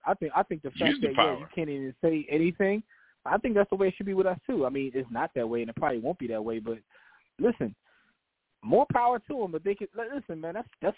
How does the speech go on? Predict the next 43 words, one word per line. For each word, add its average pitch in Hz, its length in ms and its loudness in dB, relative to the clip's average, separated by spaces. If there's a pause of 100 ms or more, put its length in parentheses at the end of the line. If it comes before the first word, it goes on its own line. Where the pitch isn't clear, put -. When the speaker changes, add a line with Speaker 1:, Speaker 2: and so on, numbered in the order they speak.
Speaker 1:
fire. 226 420 -2 (260)
That's 190 160 -4
how 226 140 4
it 220 120 -2
should 330 180 -2
Speaker 2:
Yeah. 202 120 0
Speaker 1:
be. 107 140 -4 (1200)
Speaker 2:
We 135 100 0
Speaker 1:
You - 40 2
know, 143 140 8
Speaker 2:
got, 208 120 4
Speaker 1:
you 294 100 2
say 226 160 4
something 202 200 4
bad 196 180 6
Speaker 2:
we 185 60 6
got 151 100 6
Speaker 1:
about, - 120 0
Speaker 2:
a, 175 40 -4
a - 40 0
Speaker 1:
like, - 100 -2 (100)
Speaker 2:
tiny 156 320 2
Speaker 1:
one 180 100 -10
Speaker 2:
bit 180 100 -4
Speaker 1:
of 247 60 0
Speaker 2:
of 269 60 2
Speaker 1:
us, - 0 -
we 220 40 2
Speaker 2:
power, 185 300 0
Speaker 1:
should 190 100 -6
have 156 100 -6 (120)
shut 143 100 0
Speaker 2:
but 135 120 -2
Speaker 1:
you - 60 -10
down. 170 160 -20 (1000)
Speaker 2:
in 139 120 -2
comparison 143 540 -2
to 139 80 -6
what 131 200 -10
you 135 80 -10
can 120 160 -10
do 131 200 -10
and 123 100 -10